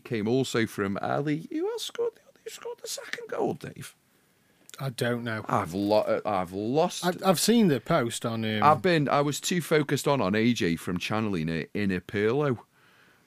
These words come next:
Speaker 1: Um, where, who scored the second? I don't know.
Speaker 2: Oh, it doesn't say. Doesn't say on the post,
Speaker 1: Doesn't
Speaker 2: but
Speaker 1: say the second goal, does it? I scored the second goal.
Speaker 2: You scored it.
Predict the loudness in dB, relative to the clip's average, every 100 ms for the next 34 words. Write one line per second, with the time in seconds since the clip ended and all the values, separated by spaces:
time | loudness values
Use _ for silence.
0 | _ -6 -4 -2 0 0 -2 -2 -2 -4
1 | -4 -4 -4 -4 -4 -4 -6 -10 -12 -10
2 | -10 -10 -10 -10 -10 -12 -10 -10 -12 -20
3 | -20 -20 -20 _ -20 -20 -20 -20 -20 -18
4 | -16 -14 -14 -14 -14 -12 -6 -4 -2 -2
5 | -2 -4 -4 -4 -8 _ -8 -6 -2 0
6 | 0 0 0 0 0 0 0 0 2 2
7 | 0 -2 -2 -4 -2 0 0 0 0 0
8 | 0 -2 -8 -10 _ _ _ _ _ _
9 | _ _ _ _ _ _ 4 6 6 2
10 | -2 -2 -4 -6 -6 -10 -6 -6 0 0
11 | 0 -6 -8 -12